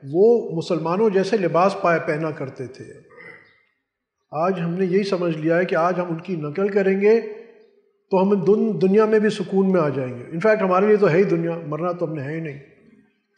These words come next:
तो बड़े सुकून में आ जाएंगे। और net result क्या है? अगर थोड़ी सी तारीख में पीछे चले जाएं, कुछ साल पीछे चले जाएं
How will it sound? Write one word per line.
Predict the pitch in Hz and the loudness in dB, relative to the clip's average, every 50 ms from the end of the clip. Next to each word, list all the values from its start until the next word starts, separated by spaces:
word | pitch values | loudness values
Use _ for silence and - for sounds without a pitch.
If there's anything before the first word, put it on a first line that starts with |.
| _ _ | _ _
तो | - 175 | -6 -4
बड़े | 165 180 214 233 240 | 0 2 4 4 4
सुकून | 233 - 214 - - 226 240 233 | 4 0 -2 0 0 0 0 2
में | 226 226 214 | 4 4 4
आ | 180 175 | 4 4
जाएंगे। | 156 170 151 143 139 131 123 113 - - - - _ _ - | 2 0 0 -2 -4 -6 -8 -10 -14 -18 -20 -20 _ _ -6
और | 165 165 | -4 -2
net | 165 175 202 220 196 214 | 0 2 2 2 4 4
result | 220 208 202 214 214 208 - 208 | 4 4 6 6 4 4 2 0
क्या | 185 185 185 185 | 2 2 4 4
है? | 175 156 135 120 - - - - - - _ _ _ _ _ _ - | 2 2 0 -2 -6 -10 -14 -20 -20 -20 _ _ _ _ _ _ -12
अगर | 143 151 165 | -10 -8 -8
थोड़ी | 156 - 165 170 185 180 | -6 -4 -2 -2 -2 -2
सी | 185 196 | -2 -2
तारीख | - 180 156 151 165 185 175 175 190 | 0 0 2 2 2 0 0 -2 -4
में | 180 170 | -6 -4
पीछे | 170 170 147 180 180 | -6 -6 -4 -4 -4
चले | 170 175 165 156 156 | -4 -2 -4 -4 -2
जाएं, | 147 165 175 170 | -2 -2 -4 -2
कुछ | 175 202 196 196 - | -2 -4 -4 -2 -2
साल | - 180 165 156 | 0 0 0 0
पीछे | 143 - 151 143 - 151 | -2 -4 -6 -6 -8 -8
चले | - 156 143 139 143 | -8 -6 -6 -6 -6
जाएं | 127 147 156 180 196 | -6 -6 -6 -6 -6